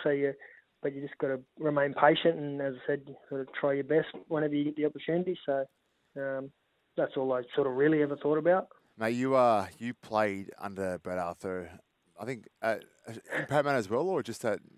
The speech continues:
Speaker 2: Melbourne?
Speaker 1: Um,
Speaker 2: I know you
Speaker 1: Yeah, and, uh, so I, I pl-, played under him for two years at Melbourne,
Speaker 2: Yeah.
Speaker 1: um, as the under, uh, Toyota Cup coach, and then when I first got to Para, he was the assistant.
Speaker 2: Okay, yep.
Speaker 1: Uh, uh, but, but, but then he,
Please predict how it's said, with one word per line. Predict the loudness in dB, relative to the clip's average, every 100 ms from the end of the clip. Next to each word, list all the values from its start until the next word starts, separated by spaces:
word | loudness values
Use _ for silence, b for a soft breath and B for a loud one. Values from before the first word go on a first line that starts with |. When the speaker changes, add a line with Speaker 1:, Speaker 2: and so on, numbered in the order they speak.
| -12
Speaker 2:
Melbourne? | -8 -6 -8 -14 _ _ _ _ _ -20 _ _ _ 4
Speaker 1:
Um, | 8 8 8 6 4 0 -6 B B B -16 B B
Speaker 2:
I |
know | 6
you | 8
Speaker 1:
Yeah, | 10 8 8
and, | 6 6
uh, | 4 6
so | 6 6 4
I, | 2
I |
pl-, | 6 8
played | 8 8
under | 6 4
him | 2 0
for | -4
two | -4
years | 0 4 4
at | 2
Melbourne, | 2 4 4 2 0
Speaker 2:
Yeah. | -2 0 0
Speaker 1:
um, | 0
as | 2 0 2
the | 2 4
under, | 2 0 2
uh, | 4 4 4
Toyota | 2 2 0
Cup | -4 4
coach, | 4 4 0
and | 2
then | 4 2 -6 B B B
when | 2
I | 2 8
first | 8 10
got | 6 4
to | 0
Para, | 6 8 10 6
he | 4
was | 0 -2
the | -2 -4
assistant. | -4 -8 -8 0 0 0 -4 _ _ _ -12
Speaker 2:
Okay, | -6 -2
yep. |
Speaker 1:
Uh, | 0 2 0 0 -2 -2 -4 -6 -4 6
uh, | 8
but, | 8
but, | 8 8 4
but | 6
then | 8
he, | 8 6 4 -8 -14